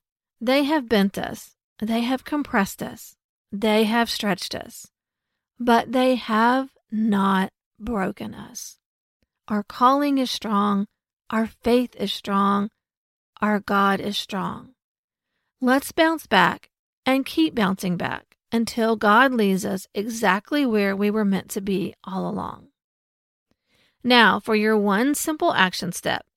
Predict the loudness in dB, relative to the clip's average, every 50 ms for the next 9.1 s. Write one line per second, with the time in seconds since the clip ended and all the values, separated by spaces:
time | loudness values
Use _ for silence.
0 | _ -6 -4 -2 0 0 0 2 2 2 2 4 4 4 2 2 0 -2 0 -2
1 | -2 -2 -2 -2 0 0 2 2 0 0 -2 -2 -4 -6 -6 -4 -2 -2 -2 0
2 | 0 0 0 0 0 -2 -2 -4 -6 -6 -6 -8 -6 -4 -2 0 0 -2 -2 -2
3 | 0 0 0 -2 -4 -8 -8 -8 -8 -6 -6 -6 -8 -8 -8 -12 -20 -20 -20 _
4 | _ _ _ _ _ _ _ _ _ _ _ -2 2 4 4 6 4 4 4 2
5 | 0 0 0 -2 -2 -2 -4 -4 -2 0 2 2 2 2 2 0 0 0 0 0
6 | -2 -2 0 -2 -2 0 0 0 0 -2 -6 _ _ -8 -4 0 0 2 2 0
7 | 0 -2 -2 0 2 4 4 4 2 0 -2 -2 0 2 4 4 4 4 2 0
8 | -2 -4 -4 -2 -2 -2 -2 -2 -2 -2 0 0 2 4 4 4 2 0 -4 -6
9 | -8